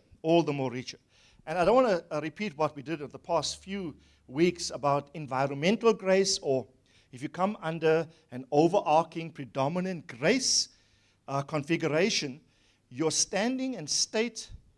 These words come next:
changes, possibilities that you have suddenly accentuate simply because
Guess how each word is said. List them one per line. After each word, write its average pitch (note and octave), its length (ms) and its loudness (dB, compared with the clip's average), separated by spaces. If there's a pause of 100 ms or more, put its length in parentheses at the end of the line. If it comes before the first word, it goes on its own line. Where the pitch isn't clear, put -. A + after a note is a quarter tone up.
(280)
changes, F#3+ 540 0
possibilities G3 1040 -2 (420)
that C#3+ 220 -8
you A3 120 0
have D#3+ 300 2 (120)
suddenly C4 580 0
accentuate F3 800 -2 (320)
simply G3 400 0
because D#3 600 -2